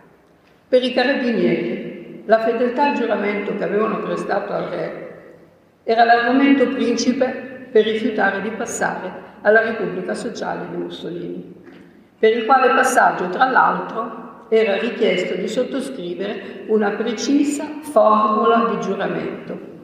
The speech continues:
Ricordiamo la formula. "Io aderisco all'idea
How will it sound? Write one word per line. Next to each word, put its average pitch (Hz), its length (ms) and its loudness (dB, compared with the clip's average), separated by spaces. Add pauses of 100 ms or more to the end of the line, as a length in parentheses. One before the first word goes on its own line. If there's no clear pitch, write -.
(760)
Ricordiamo 214 560 -4
la 170 120 -2
formula. 160 540 -8 (220)
"Io 233 160 2
aderisco 202 480 0
all'idea 180 540 4